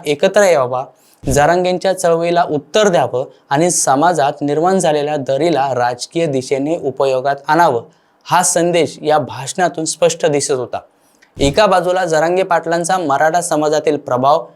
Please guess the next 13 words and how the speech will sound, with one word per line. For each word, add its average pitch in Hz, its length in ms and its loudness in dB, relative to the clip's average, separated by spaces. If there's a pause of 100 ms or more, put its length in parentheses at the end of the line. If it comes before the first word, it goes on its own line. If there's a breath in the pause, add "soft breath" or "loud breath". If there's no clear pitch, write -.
(260 soft breath)
दुसऱ्या 139 440 2
बाजूला 143 380 0
भुजबळ 131 500 0
मुंडेंची 185 720 -2
ओबीसी 165 400 -2
संघटना 156 640 -2
म्हणजे 139 360 -2 (320 loud breath)
निवडणुकीच्या 190 800 2
तोंडावर 160 580 0
महाराष्ट्रात 156 720 -2
जातीय 135 640 -2
संतुलनाचं 151 1000 -2
नवीन 143 340 2